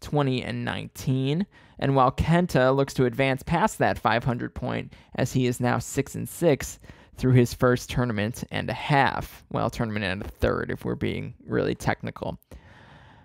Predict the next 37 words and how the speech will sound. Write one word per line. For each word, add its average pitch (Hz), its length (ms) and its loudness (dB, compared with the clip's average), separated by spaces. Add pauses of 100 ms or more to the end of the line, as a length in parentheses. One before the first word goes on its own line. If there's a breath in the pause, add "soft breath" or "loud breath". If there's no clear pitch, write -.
(460 soft breath)
In 156 100 4
twenty 160 320 4
twenty, 175 460 4
Evil's 160 380 8
eight 156 200 6
victories 156 640 6
in 143 140 4
New 143 140 4
Japan 139 580 2
are 131 680 4
the 135 100 2
second 180 380 2
most, 123 540 -2 (120)
uh, 127 220 4
behind 131 340 2
only 139 240 0
Kazuchika 131 460 0
Okada's 117 680 0
ten. 117 540 -2 (680 soft breath)
Evil's 147 400 6
average 139 380 4
winning 151 320 4
match 131 300 4
length 135 240 0
of 123 160 -4
twenty-two 131 680 0
forty-four 156 760 4
is 139 100 2
second 135 280 2
highest 127 400 0
in 123 140 -4
New 123 120 -2
Japan, 120 460 -2
behind 123 440 -2
only 123 300 -6
Tetsuya 98 480 -4
Naito's 101 600 -2